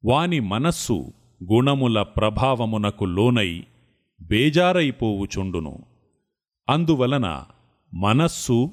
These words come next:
గుణములకు లొంగకుండా ఉండవలయునంటే, మనము నేర్చుకున్న జ్ఞానమును అనుభవమునకు తెచ్చుకొన్నప్పుడు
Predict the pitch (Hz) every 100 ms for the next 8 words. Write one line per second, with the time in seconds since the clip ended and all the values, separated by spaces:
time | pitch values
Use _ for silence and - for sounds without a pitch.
0 | - - - 110 135 160 143 120 - 104
1 | 78 - - 85 98 107 139 160 120 101
2 | 87 98 156 _ _ 107 127 151 139 117
3 | 104 95 92 101 117 69 - _ _ _
4 | _ _ _ - 101 131 165 156 110 101
5 | 175 - 220 - 160 135 104 80 98 117
6 | 139 117 87 90 110 - _ _ _ -
7 | 92 131 135 156 165 175 190 202 180 -
8 | 120 127 117 107 98 95 - 110 80